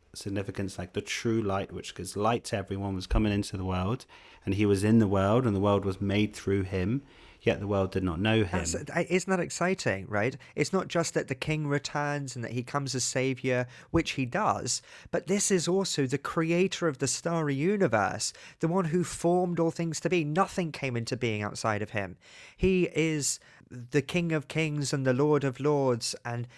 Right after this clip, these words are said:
Speaker 2: he is the, the, the Holy One of Israel, you know. Uh, there's this great view of, of, of providence, and behind providence is stood Christ himself. Uh, it, it's wonderful.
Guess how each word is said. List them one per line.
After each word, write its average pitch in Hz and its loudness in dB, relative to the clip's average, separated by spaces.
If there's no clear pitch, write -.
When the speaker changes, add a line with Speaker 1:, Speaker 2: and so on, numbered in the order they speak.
Speaker 2:
he 156 2
is 135 0
the, 127 2
the, 131 0
the 131 -2
Holy 156 2
One 135 0
of 123 0
Israel, 120 0
you 117 -4
know. 107 0
Uh, 123 0
there's 131 0
this 160 -2
great 175 -2
view 160 2
of, 135 -2
of, 123 0
of 123 -2
providence, - -2
and 143 -2
behind 156 0
providence 139 -2
is 131 -2
stood - 0
Christ 156 -2
himself. - -4
Uh, 123 -2
it, 151 -2
it's - -4
wonderful. 156 -2